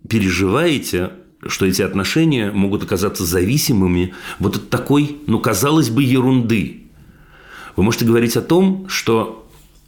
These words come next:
вам по-человечески очень обидно, когда у вас отбирают вашу вещь – телефон. Вы можете говорить о том, что такой прекрасной мамы абсолютно точно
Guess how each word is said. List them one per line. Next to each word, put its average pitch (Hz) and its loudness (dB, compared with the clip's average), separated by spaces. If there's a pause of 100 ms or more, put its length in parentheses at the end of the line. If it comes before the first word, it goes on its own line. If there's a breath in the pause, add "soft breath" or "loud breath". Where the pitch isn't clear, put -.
вам 98 2
по-человечески 123 2
очень 107 0
обидно, 110 2
когда 80 0
у 73 0
вас 71 -2
отбирают 85 0
вашу 95 -2
вещь – - -2 (300)
телефон. 71 -4 (1080 loud breath)
Вы 90 0
можете 107 0
говорить 101 2
о 101 -2
том, 180 2
что 185 -2
такой 95 0
прекрасной 98 -2
мамы 123 0
абсолютно 98 0
точно 120 -2